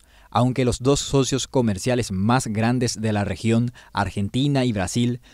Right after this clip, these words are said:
sufrieron recesiones y los precios de las materias primas cayeron, el precio de Paraguay conservó la resiliencia en dos mil quince y dos mil dieciséis,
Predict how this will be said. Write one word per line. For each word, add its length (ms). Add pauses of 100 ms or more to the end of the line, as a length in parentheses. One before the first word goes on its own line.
sufrieron 500
recesiones 640
y 140
los 160
precios 340
de 100
las 180
materias 480
primas 360
cayeron, 520 (280)
el 180
precio 320
de 100
Paraguay 480
conservó 540
la 140
resiliencia 760
en 100
dos 200
mil 200
quince 320
y 80
dos 220
mil 200
dieciséis, 600